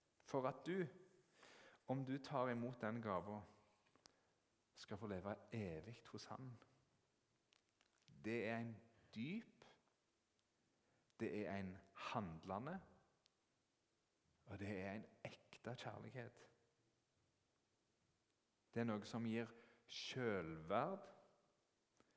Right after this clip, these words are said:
glede og fred i hverdagen,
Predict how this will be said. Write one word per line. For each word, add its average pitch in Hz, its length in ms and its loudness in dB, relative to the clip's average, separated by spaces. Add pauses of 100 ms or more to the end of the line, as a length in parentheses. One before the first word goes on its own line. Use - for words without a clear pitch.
(1040)
glede 113 760 2 (1200)
og - 100 -6
fred 123 680 0
i - 180 -4
hverdagen, 104 600 0